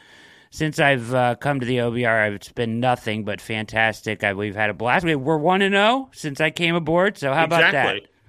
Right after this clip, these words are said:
Speaker 1: There we
Speaker 2: Exactly.
Speaker 1: go.
Speaker 2: It has worked
Speaker 1: There.
Speaker 2: well.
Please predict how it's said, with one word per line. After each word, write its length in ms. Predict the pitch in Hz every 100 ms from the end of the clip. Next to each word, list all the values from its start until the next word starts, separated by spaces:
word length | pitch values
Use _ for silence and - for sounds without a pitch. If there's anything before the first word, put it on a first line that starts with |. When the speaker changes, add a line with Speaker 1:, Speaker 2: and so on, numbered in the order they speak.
| _ _
Speaker 1:
There 160 | 98 120
we 60 | 127
Speaker 2:
Exactly. 560 | 117 127 135 120 101 - _ -
Speaker 1:
go. 80 | 117
Speaker 2:
It 60 |
has 180 | 117 -
worked 180 | 123 110
Speaker 1:
There. 120 | 87
Speaker 2:
well. 260 | 123 120